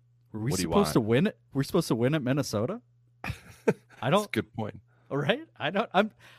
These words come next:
Speaker 1: I'm confused. Are we supposed to be mad at Smith Marset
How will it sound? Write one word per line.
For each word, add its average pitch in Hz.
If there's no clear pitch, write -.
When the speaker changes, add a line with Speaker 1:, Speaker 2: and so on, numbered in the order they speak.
Speaker 1:
I'm 165
confused. 139
Are 156
we 180
supposed 208
to 196
be 151
mad 123
at -
Smith -
Marset 107